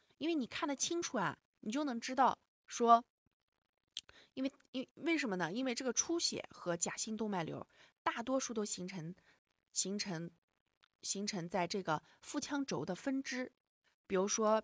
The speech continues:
脾动脉呀、肝总动脉呀、胃的十二指肠动脉呀，还有这个肝固有的动脉，这些地方都很危险哦。典型出血的患者往往可以相-，可以，可以，可以看见它相关的一些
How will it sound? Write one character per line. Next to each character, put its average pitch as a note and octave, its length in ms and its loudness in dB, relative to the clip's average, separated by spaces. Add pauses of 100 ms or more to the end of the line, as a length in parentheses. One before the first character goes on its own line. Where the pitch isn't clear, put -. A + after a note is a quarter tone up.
脾 - 200 8
动 C4 160 2
脉 A#3+ 220 4
呀、 F#3 380 2 (500)
肝 D#4+ 240 8
总 C3+ 180 -2
动 G#3+ 160 -2
脉 G#3+ 200 2
呀、 F#3 360 2 (600)
胃 D4 200 2
的 G#3+ 120 4
十 - 180 6
二 C4 220 10
指 - 120 -6
肠 E3 280 -2
动 A#3+ 180 0
脉 G#3 220 2
呀， F3 340 0 (300)
还 E3+ 160 -2
有 F3 100 0
这 - 100 -6
个 F3 120 -2
肝 G3+ 320 -2
固 F4 260 2
有 - 140 -6
的 - 120 -10
动 D#3+ 160 -4
脉， D#3+ 240 -6 (320)
这 D#4+ 140 0
些 F3 140 4
地 D#3+ 120 -8
方 D#3 240 -10 (200)
都 D4+ 120 12
很 D4+ 200 2
危 G3+ 120 0
险 E3 240 -2
哦。 D3+ 300 4 (960)
典 A3 200 4
型 C#4+ 160 0
出 E4+ 200 0
血 D#4 120 0
的 F#3 80 0
患 G#3+ 220 0
者 F3 140 -2
往 D#3+ 200 0
往 F#3 280 -2 (420)
可 - 160 -2
以 F#3+ 140 -2
相-， F#3+ 280 0 (300)
可 - 180 -4
以， G3 80 0
可 - 200 -8
以， F#3 140 -4
可 - 180 -8
以 F3+ 80 -2
看 G3 180 -6
见 E3 240 -6
它 - 180 -6
相 A#3 320 -2
关 A#3 200 0
的 A3+ 40 -4
一 E3+ 120 -4
些 F3 200 -2